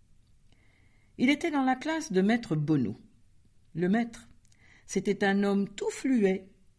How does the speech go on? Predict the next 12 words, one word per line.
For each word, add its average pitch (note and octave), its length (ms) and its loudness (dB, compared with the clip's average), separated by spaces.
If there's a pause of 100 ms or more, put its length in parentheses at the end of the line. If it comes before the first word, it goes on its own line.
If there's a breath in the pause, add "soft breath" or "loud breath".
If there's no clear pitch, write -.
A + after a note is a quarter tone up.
et C3 120 -4
cependant D3 600 -4
d'une B2 240 -2
férocité D3 760 -4
à C3 60 -2
faire B2 220 -8
fuir, E3 680 -4 (320 soft breath)
quand D3 200 -4
il D3 140 -2
vociférait E3+ 680 0
et B2 120 -2
crachotait F3 720 0